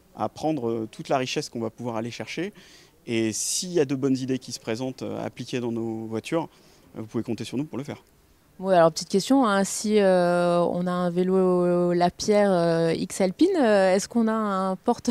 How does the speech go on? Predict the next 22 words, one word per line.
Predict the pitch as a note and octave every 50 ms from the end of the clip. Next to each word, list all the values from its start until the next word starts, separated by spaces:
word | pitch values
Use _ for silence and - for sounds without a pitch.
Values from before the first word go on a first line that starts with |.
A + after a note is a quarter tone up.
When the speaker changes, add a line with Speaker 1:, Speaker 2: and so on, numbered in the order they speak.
| A3+ - A#3+
Speaker 2:
<laughs> | A3 -
un | B3+ A#3
porte-vélo | - - A#3+ A3 - - A#3+ G#3+ G#3 G#3 A3 A3 C4+ F#4+
pour | G4 - C#4 B3
mettre | B3+ C4 B3+ -
sur | C4+ A#3+
l'Alpine ? | A3 A#3 B3+ - F4+ G4 - - - - _ _
Speaker 1:
Alors, | - - - G#2+ F2 - _ - - _ _ _ _ -
aujourd'hui, | C#3+ C#3 C#3+ C#3+ D3 F#3 A#3
c'est | - - C3
pas | - - E3+
prévu | - - - C#3+ C#3+ C#3 C#3+
sur | - - A#2+
la | A#2+
cent | A2+ - B2+ B2+
dix, | - D3+ A3 - - - - _ - - - - _ - - -
mais | B2+ A#2+ A#2+ A#2+ B2 A#2+ A#2 A#2 A#2 A#2 -
pourquoi | - F3 - - E3 D#3 -
pas, | D#3+ E3
on | E3
s'interdit | D3+ - B2+ - C3 B2 A#2 A#2+
rien. | A2+ F#2 -